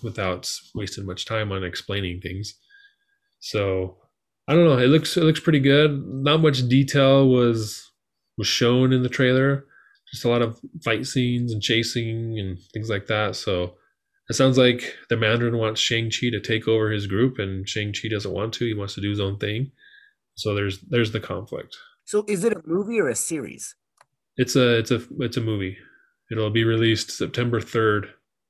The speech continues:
Speaker 1: twenty twenty-one.
Speaker 2: So let me ask you: Will we see Daredevil?
Speaker 1: I hope so. I mean,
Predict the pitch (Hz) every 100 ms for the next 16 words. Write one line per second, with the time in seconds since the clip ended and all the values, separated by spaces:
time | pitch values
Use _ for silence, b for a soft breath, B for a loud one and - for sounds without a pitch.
0 | _ _ - 107 98 104 95 90 85 -
1 | _ _ _ _ _ _ - 160 170 156
2 | 143 - - 101 87 B B B B B
3 | B _ _ - _ 120 135 147 143 -
4 | 120 117 104 101 82 76 67 _ _ _
5 | _ _ B B B B B B B B
6 | _ 180 147 110 113 - 85 85 B B
7 | B B 107 107 110